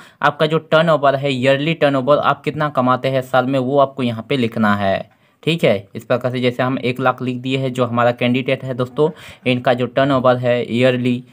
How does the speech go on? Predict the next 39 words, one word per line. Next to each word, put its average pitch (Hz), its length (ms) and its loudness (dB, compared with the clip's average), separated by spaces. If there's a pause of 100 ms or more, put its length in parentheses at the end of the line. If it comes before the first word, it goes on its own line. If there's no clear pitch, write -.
(220)
वो 147 360 2 (360)
एक 127 180 0
लाख 110 260 4
है। 107 80 0
ठीक 143 200 -4
है, 165 80 2
तो 120 180 0
हमने 123 240 0
यहाँ 117 180 2
पे 123 160 -2
एक 120 100 -4
लाख 123 200 -2
लिख 113 160 -4
दिया। 98 240 -6
ठीक 143 240 -8
है 135 60 -12
दोस्तों, 127 400 -10
उस - 200 -14
पे, 151 140 2
उसके - 440 -4
बाद 151 180 4
आगे 123 200 2
देखिए 165 280 -2
यहाँ 135 260 0
पे 151 140 -2
दो 143 140 -2
नंबर 147 280 2
पे 170 220 -2 (1400)
आइडेंटिफिकेशन 151 1120 2
इन्फॉर्मेशन। 120 800 0
ठीक 160 120 -6
है 196 60 4
दोस्तों, 180 320 0
यहाँ 123 340 2
पर 185 160 -2
जो 151 160 0
है 151 120 0
दोस्तों, 139 260 0
आपको 135 340 -4